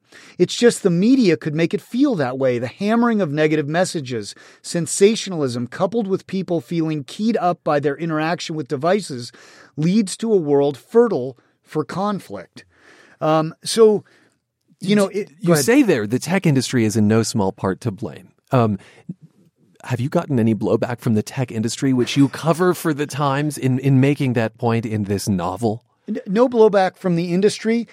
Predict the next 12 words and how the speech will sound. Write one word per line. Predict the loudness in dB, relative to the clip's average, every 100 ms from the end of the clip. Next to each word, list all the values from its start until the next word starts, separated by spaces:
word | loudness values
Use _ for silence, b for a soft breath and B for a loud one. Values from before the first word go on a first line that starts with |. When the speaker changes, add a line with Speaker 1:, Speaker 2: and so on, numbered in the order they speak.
| b
Speaker 1:
and | -2 2
I | 4
actually | 2 0 -4 -4
think | -4 -4
the | -6
industry | -4 0 2 0 -2 0 0 0
is | -4 2
wrestling | 4 4 2 -4 -2
with | -2
its | -4 -2
own | 0 0
responsibility | -4 -6 -4 -4 -4 -2 0 0 -2